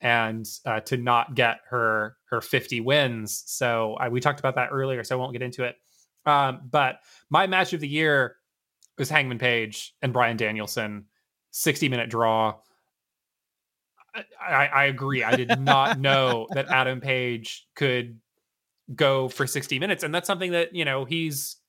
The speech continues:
Speaker 1: talked about kind of in character, but also out of
Speaker 2: Mm-hmm.
Speaker 1: character, that, you know, everybody knows Bryan Danielson can do that.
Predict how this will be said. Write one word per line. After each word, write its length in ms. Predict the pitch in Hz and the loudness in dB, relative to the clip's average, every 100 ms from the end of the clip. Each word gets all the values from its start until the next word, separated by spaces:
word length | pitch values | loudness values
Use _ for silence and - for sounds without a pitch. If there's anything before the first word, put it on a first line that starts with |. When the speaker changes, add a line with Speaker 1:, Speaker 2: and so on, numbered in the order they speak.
| _ _ | _ _
Speaker 1:
talked 280 | 165 156 170 | 2 2 0
about 300 | 160 143 135 _ - | 0 0 -2 _ -2
kind 180 | 147 139 | 0 0
of 80 | |
in 160 | 143 139 | 0 0
character, 600 | 139 139 139 139 131 131 | 2 2 2 2 2 2
but 180 | 123 123 | 2 0
also 280 | 123 123 131 | 0 0 0
out 160 | 123 127 | 0 0
of 60 | |
Speaker 2:
Mm-hmm. 60 | 113 | -2
Speaker 1:
character, 520 | 123 120 - 120 113 | -2 -2 -2 -4 -2
that, 240 | 117 113 - - - - _ | -4 -6 -10 -20 -20 -20 _
you 120 | 131 | -4
know, 280 | 120 110 110 _ _ _ _ _ _ - | -2 -2 -6 _ _ _ _ _ _ 0
everybody 300 | 180 190 135 | 2 2 2
knows 200 | 135 123 | 0 2
Bryan 260 | 135 120 | 2 2
Danielson 440 | 120 139 123 - 110 | 2 0 -2 -6 -10
can 140 | 110 | -8
do 160 | 113 110 | -6 -6
that. 280 | 101 131 | -6 -8